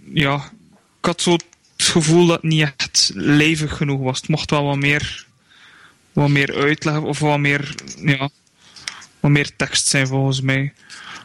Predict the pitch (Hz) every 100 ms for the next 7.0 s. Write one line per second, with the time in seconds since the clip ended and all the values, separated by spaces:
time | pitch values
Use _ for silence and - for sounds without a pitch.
0 | _ 143 139 135 165 - 156 165 - 165
1 | 147 147 165 160 151 156 175 165 147 151
2 | 151 147 151 156 160 147 143 143 165 139
3 | 139 143 139 - 147 143 135 135 147 143
4 | 143 135 131 127 - 135 - 151 - -
5 | - - - - _ 135 135 135 131 131
6 | 127 127 - _ - 147 139 143 - _